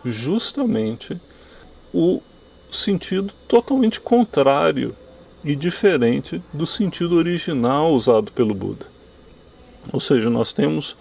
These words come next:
uma utilização da palavra arahant nas escrituras antigas e a utilização dessa palavra arahant em come-,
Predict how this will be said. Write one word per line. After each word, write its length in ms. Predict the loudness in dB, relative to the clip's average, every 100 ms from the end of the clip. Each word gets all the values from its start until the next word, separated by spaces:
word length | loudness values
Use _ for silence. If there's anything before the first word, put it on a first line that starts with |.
| -20 -20 -20 -20 -20 -4
uma 340 | -2 0 0 0
utilização 1000 | -2 -2 -2 0 2 0 0 -2 -2 -4 -10 -20 -20 -6
da 100 | -2
palavra 640 | 0 2 2 0 -2 -2
arahant 540 | 0 0 -2 -4 -6 -10 -18 -20 -20 -20 -16 -6
nas 380 | 0 0 0 -2
escrituras 720 | -2 -2 -4 -2 -2 -2 -4
antigas 840 | -6 -4 -4 -4 -6 -10 -12 -16 -18 -20 -20 -20 -20 -20 -20 -20 -20 -6 -2
e 320 | 0 -2 -6 -16 -20 -20 -20 -20 -20 -20 -2
a 120 | 0
utilização 1000 | 0 -2 -2 0 0 -2 -2 -2 -2 -4 -14 -20 -18
dessa 360 | -2 0 0 -2
palavra 500 | 2 4 2 2 0
arahant 480 | 0 -2 -2 -4 -6 -16 -20 -20 -20 -20 -20 -20 -20 -20 -20 -8 -4
em 120 | -2
come-, 360 | 0 0 0